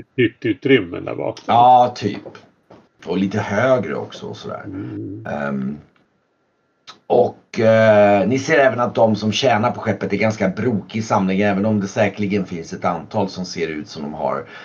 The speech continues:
Speaker 2: lite så här barbar look av sig. Men du har även lite andra, en, en ganska spretig besättning med diverse udda figurer.
Speaker 1: Ja, jag kan tänka mig det. Mm.
Speaker 2: Och efter ett tag, han står och pratar med dem där och, och så efter ett tag så,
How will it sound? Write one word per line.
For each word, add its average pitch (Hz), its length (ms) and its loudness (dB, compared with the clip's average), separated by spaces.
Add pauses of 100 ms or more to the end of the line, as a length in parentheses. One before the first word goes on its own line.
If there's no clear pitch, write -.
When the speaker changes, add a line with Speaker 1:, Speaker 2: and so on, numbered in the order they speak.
(160)
Speaker 2:
lite 98 100 -18
så 98 60 0
här 85 140 0
barbar 87 680 2 (960)
look - 400 -6
av 80 180 4
sig. 82 260 -4
Men 92 140 -2
du 101 60 0
har 95 200 4
även 90 260 0
lite 90 200 -4
andra, 82 580 -4 (500)
en, 98 180 -6
en 101 100 -10
ganska 127 240 -4
spretig 117 760 -6
besättning 85 560 -8
med 82 240 -8
diverse 92 400 -6
udda 92 320 -4
figurer. 65 600 -10 (240)
Speaker 1:
Ja, 101 140 -14
jag 95 200 -10
kan 98 160 -10
tänka 95 400 -10
mig 113 100 -6
det. 113 320 -14
Mm. 101 200 -16 (880)
Speaker 2:
Och 113 420 0
efter 131 160 -4
ett - 60 -6
tag, 156 200 4
han 131 180 2
står 170 180 -2
och - 80 -4
pratar 160 380 2
med 175 120 2
dem 143 140 2
där 92 300 2
och, 92 300 -2
och 117 80 -6
så 139 120 -4
efter 131 140 -8
ett - 60 -10
tag 135 260 2
så, 127 180 -2